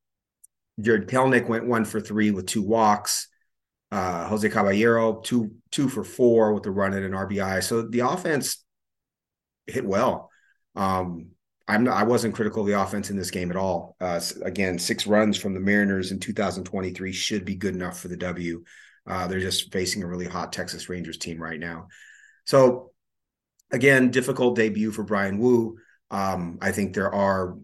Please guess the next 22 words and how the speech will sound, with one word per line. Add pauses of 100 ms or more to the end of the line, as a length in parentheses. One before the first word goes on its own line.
really
good, (180)
uh,
days
ahead
for
him.
He
just (260)
needs
to
be
able
to
locate
better. (360)
If
he's
unable
to
locate, (320)
uh,